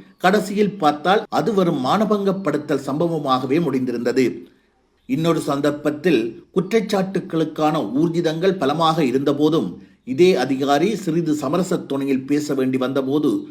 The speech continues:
பின்வருமாறு சொன்னார். "பாலியல் வல்லுறவு என்பதை கொடிய குற்றமாக நான் ஏற்றுக்கொள்கிறேன். ஆனால் இது எல்லா யுத்தங்களிலும் நடக்கிற ஒரு சம்பவம்.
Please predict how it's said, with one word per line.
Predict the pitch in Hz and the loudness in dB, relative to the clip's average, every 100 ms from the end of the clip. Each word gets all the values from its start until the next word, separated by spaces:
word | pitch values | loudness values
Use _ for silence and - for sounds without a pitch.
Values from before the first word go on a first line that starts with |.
| - | -8
பின்வருமாறு | - 180 160 135 127 123 | -2 2 2 2 0 0
சொன்னார். | 131 120 117 117 - _ _ _ _ _ _ | -4 -2 0 -2 -6 _ _ _ _ _ _
"பாலியல் | - 165 233 240 170 | -2 0 2 2 2
வல்லுறவு | 139 156 151 143 | 4 4 4 2
என்பதை | 131 131 151 196 | 0 0 0 0
கொடிய | 185 151 160 | 0 0 0
குற்றமாக | 147 127 127 151 139 151 | 0 -2 -4 -2 -2 -2
நான் | 147 127 | -2 -2
ஏற்றுக்கொள்கிறேன். | 117 131 131 123 110 117 107 87 - _ _ | -4 -6 -8 -4 -4 -2 -4 -6 -16 _ _
ஆனால் | - - 175 117 151 - | -4 0 0 -2 -6 -10
இது | 165 170 180 | -6 -2 2
எல்லா | 147 170 165 | 4 4 4
யுத்தங்களிலும் | 135 135 156 147 139 170 185 | 0 -2 -2 2 2 4 2
நடக்கிற | 131 156 - 156 135 | 2 0 0 2 4
ஒரு | 131 | 2
சம்பவம். | 131 123 127 123 95 - | 0 -2 0 0 -4 -14